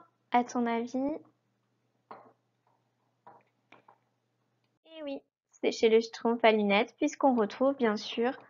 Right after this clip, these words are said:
le ne et le pas. Et oui, des fois, on n'a pas le ne en entier, on a juste le N apostrophe, c'est quand le verbe commence par une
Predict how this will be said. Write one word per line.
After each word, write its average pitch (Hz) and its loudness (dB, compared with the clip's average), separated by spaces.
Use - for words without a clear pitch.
le 320 2
ne 220 4
et 339 2
le 247 6
pas. - -6
Et 240 -2
oui, 233 -2
des 220 4
fois, 311 0
on 240 0
n'a 220 6
pas 311 6
le 269 2
ne 247 2
en 226 0
entier, 214 -4
on 294 -2
a 220 2
juste 233 -6
le 233 4
N 214 2
apostrophe, 202 0
c'est - -2
quand 226 -2
le 220 0
verbe 233 4
commence 226 -6
par 254 0
une 220 -4